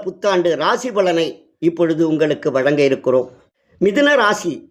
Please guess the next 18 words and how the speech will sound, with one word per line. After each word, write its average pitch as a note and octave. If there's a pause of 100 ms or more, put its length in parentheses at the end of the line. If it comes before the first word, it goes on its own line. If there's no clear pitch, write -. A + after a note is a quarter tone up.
(440)
அன்பர்கள், E3 (400)
மிருகசீரிஷபம், B3 (300)
திருவாதுரை, A#3+ (160)
புனர்பூசம் G#3 (360)
இந்த F3 (120)
மூன்று C4
நட்சத்திரங்கள் F3 (260)
உடைய D#3 (560)
உங்களுடைய D#3 (100)
ராசி C3+
நேயர்கள், B2 (240)
இது C4
முழுக்க B3 (480)
வாக்கிய C4 (120)
பஞ்சாங்கப்படி E3+ (440)
அமைக்கப்பெற்றது. C#3 (480)
குரு C4+
பகவான் A3